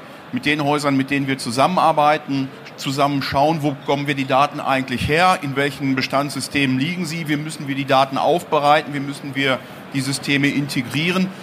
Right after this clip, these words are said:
um letzten Endes auch eine vernünftige Datenqualität in der Antwort bereitstellen zu können.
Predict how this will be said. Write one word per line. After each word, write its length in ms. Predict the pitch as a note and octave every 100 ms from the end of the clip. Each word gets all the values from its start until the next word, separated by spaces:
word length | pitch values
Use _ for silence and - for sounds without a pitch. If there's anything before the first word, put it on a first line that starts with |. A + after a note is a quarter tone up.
| - -
um 160 | C3+
letzten 380 | B2+ D3 - C#3+
Endes 420 | - D3 D#3 D3+
auch 180 | A2+ C#3
eine 100 | C#3
vernünftige 580 | B2+ C3+ C#3 C#3+ C#3 C3
Datenqualität 920 | B2+ C3 C#3 - C3+ C3+ C3 C3+ C#3+
in 100 | C#3+
der 140 | C3 A#2+
Antwort 300 | C3 C3 A#2+
bereitstellen 580 | A#2 A#2 A#2 A#2+ A2
zu 120 | F#2+ G#2
können. 260 | G#2 G2